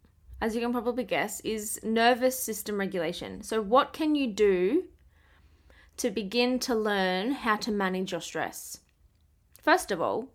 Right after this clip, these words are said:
what are your stresses? What are the things that are putting you into that fight or flight response? Is it work? Is it your personal life? Whatever it might be,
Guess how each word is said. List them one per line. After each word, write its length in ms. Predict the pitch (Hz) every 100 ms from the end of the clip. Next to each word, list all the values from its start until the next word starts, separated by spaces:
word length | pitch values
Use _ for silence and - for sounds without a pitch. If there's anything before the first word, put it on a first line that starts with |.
| _ -
what 200 | 302 -
are 180 | 226 247
your 180 | 247 208
stresses? 720 | - 247 302 - - - - _ _ _ _ _ _ _ - - - - - - - - -
What 200 | 254 302
are 80 | 294
the 100 | 285
things 380 | 294 294 285
that 80 | 240
are 60 | 208
putting 320 | - 262 247
you 120 | 226
into 220 | 254 269
that 160 | 226 165
fight 240 | 214 196
or 60 | 180
flight 300 | - 220 247
response? 640 | 190 - - - - - -
Is 100 | 202
it 140 | -
work? 400 | 285 302 294 302
Is 100 | 208
it 80 | 190
your 80 | 190
personal 500 | - 269 269 269 254
life? 720 | 254 240 233 233 226 - - - - - - - - _ -
Whatever 500 | 220 262 277 285 254
it 80 |
might 320 | 220 208 - -
be, 600 | 262 226 175 160 269